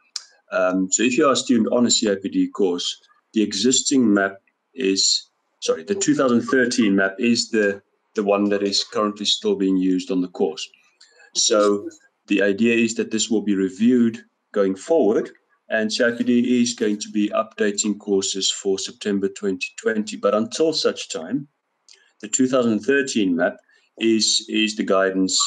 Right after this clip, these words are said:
for your development. So the C P D template we use, you can still use the same record, same process, and nothing's going to change. And for most part, the process itself is also not likely to change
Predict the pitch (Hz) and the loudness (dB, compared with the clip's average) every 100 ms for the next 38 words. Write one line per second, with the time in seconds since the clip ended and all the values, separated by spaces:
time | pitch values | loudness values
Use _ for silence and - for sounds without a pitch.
0 | - _ _ - 101 95 92 87 90 92 | -4 _ _ -8 -2 0 0 -2 0 2
1 | 95 92 80 - - 101 95 95 92 - | 0 -2 -4 -2 0 2 4 4 0 -10
2 | - 92 92 92 107 104 92 95 92 - | -4 -2 0 2 0 0 0 0 0 0
3 | 117 120 117 110 113 110 110 110 - - | 0 0 -2 0 2 4 4 2 0 -2
4 | _ _ _ _ - - 104 107 104 101 | _ _ _ _ -2 -2 2 2 2 -2
5 | - - 117 117 110 107 113 110 107 107 | -2 0 2 2 2 0 0 0 0 -4
6 | _ _ - - 98 92 92 127 120 117 | _ _ -4 -2 0 -2 -2 2 2 4
7 | 120 113 - - _ _ - 98 98 101 | 2 0 0 -2 _ _ -6 -2 -2 -2
8 | 110 104 101 98 98 - - 98 82 - | -4 -4 -4 -4 -6 -8 -6 -4 -6 -10
9 | _ - - - 156 156 160 151 156 - | _ -12 -10 -2 -2 0 2 2 2 0
10 | 113 104 - 120 120 135 139 131 127 117 | 0 0 0 -6 0 2 2 2 -2 -4
11 | - - 117 104 - 107 101 120 123 123 | -2 0 2 2 -2 -4 -2 -2 -2 -2
12 | 110 107 101 101 - - - 113 98 95 | -2 -2 -2 -4 -8 -14 -6 -2 0 0
13 | - | -4